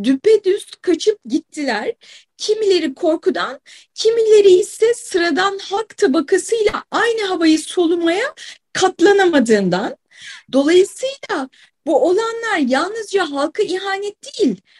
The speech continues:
aynı zamanda Putin'in oldukça doğru bir şekilde adlandırdığı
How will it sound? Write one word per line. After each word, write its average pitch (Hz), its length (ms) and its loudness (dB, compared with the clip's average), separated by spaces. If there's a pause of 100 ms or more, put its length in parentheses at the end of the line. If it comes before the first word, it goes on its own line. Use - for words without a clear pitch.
(200)
aynı 403 340 -2
zamanda 403 540 -4
Putin'in 403 520 -4 (120)
oldukça 294 680 -2
doğru 311 320 0
bir 403 140 0
şekilde 294 720 -4
adlandırdığı 330 840 -2